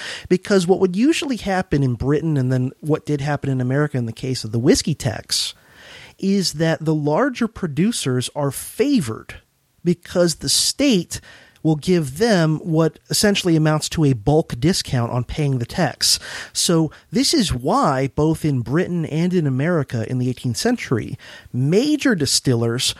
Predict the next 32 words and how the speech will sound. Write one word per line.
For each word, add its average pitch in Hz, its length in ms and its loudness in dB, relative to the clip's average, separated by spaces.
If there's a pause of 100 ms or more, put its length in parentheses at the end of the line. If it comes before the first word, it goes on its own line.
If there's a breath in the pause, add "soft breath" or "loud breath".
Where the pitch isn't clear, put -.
(220 loud breath)
often 185 680 0
were 165 260 4
quite 233 300 0
happy - 520 -4 (260)
with 147 500 0 (240)
taxes 165 560 2
on 135 120 4
distilling 135 440 2
liquor, 143 340 0 (300 loud breath)
because 185 320 2
in 180 100 4
practice 233 440 0
what 170 100 0
would 160 140 -6
happen 196 400 -2
is 127 340 0 (300 loud breath)
they 160 200 2
were 220 220 4
able 190 280 2
to - 180 -2
pay 165 500 2
a 117 100 -6
flat 175 520 -2
fee 196 400 -2
or 120 80 -2
something 160 340 -2
along 143 240 0
those 160 300 0
lines, 120 400 -4
like, 120 180 -6
per 139 220 -2
year, 131 440 0